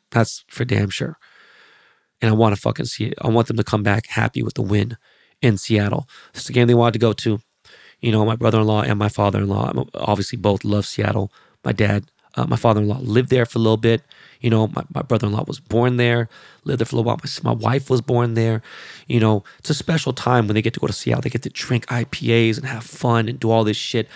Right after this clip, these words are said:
So I'm excited for them. I want them to have fun out there. So it is what it is. But I am going back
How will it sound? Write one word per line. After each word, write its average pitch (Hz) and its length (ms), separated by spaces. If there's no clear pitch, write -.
So - 160
I'm 202 140
excited 190 420
for - 80
them. 120 140
I 110 40
want 135 200
them 147 100
to 131 60
have 143 180
fun 143 260
out 123 180
there. - 280
So - 360
it 107 80
is 107 140
what 104 100
it 101 80
is. - 320
But 107 240
I 101 120
am 104 120
going 113 240
back 110 300